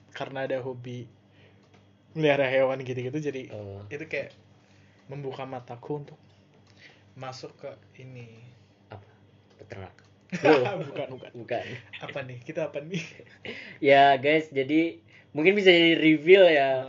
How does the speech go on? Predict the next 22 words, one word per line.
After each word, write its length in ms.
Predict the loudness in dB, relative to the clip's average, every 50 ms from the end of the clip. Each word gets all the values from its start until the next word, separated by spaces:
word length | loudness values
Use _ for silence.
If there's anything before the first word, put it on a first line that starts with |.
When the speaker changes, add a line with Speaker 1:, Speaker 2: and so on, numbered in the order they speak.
| -10 -14 -14
Speaker 1:
Heeh. 40 | -10
Speaker 2:
Ih, 120 | -6 -4 -4 -4
ini 140 | -4 -6 -10 -10 -12 -8
orangnya 340 | -8 -8 -6 -6 -8 -10 -12
mana 300 | -12 -12 -12 -10 -10 -10
nih? 140 | -10 -10 -12
Kemarin 380 | -12 -8 -6 -6 -4 -4 -4 -4
kan 160 | -4 -6 -8 -8 -14 -20 -20 -20 -20 _ _ _
Speaker 1:
Iya. 360 | -14 -12 -10 -8 -6 -4 0
Speaker 2:
dalam 160 | 0 0 0
toxic 320 | -2 -6 -6 -6 -8 -6 -4
relationship 560 | -4 -4 -4 -6 -8 -10 -10 -8 -8 -6 -2
apa-apa. 760 | 0 0 0 0 -2 -6 -6 -8 -10 -8 -8 -8 -8 -8 -10
Nah, 160 | -12 -14 -14 -12
ini 320 | -12 -10 -10 -10 -12 -12 -14
Speaker 1:
Iya. 100 | -16 -20 -20 -20 -20 _ _ _ _ _ -20
Speaker 2:
kita 240 | -16 -8 -4 -4 -4
bukan, 640 | -4 -6 -6 -6 -6 -6 -6 -8 -8 -10 -10 -12 -14 -14 -8 -2
backgroundnya 560 | -2 -2 -2 0 0 0 0 0 0 -2 -2
bukan 380 | -4 -4 -4 0 2 2 2 2 -2 -6 -8 -8 -8 -10 -10 -12 -16 -18 _
manusia 640 | -6 -4 -2 -2 -2 -2 -4 0 4 6 6 6 6
bahkan. 400 | 4 0 -2 -2 -6 -6 -10